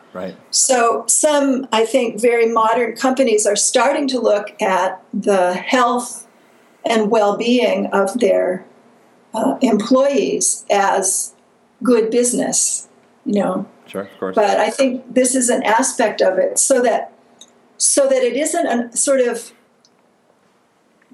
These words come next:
Speaker 2: banging back and forth between now I'm focusing and now I get to go out and be free,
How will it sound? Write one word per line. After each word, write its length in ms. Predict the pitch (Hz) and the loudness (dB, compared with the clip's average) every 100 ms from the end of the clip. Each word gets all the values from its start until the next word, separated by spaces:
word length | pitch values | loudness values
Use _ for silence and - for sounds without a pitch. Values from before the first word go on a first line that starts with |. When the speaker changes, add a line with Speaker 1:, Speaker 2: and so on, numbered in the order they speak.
| - | -6
Speaker 2:
banging 460 | 247 269 285 262 240 | -2 0 0 -2 0
back 260 | 233 233 | -2 -2
and 160 | 233 202 | -6 -10
forth 540 | - 330 320 190 - | -4 0 0 -2 -4
between 500 | 214 208 - 220 202 | -4 -4 -2 -2 0
now 240 | 208 269 277 | 0 2 0
I'm 140 | 240 | -2
focusing 520 | 262 277 277 - 220 | 0 0 0 -4 -2
and 120 | 202 214 | 0 0
now 180 | 302 | 2
I 100 | 311 | 2
get 160 | 262 240 | 0 -4
to 80 | 254 | -2
go 160 | 240 233 | 0 0
out 180 | 220 220 | 0 -2
and 120 | 214 | -2
be 120 | 196 | -6
free, 500 | - 277 277 160 | -4 -2 0 0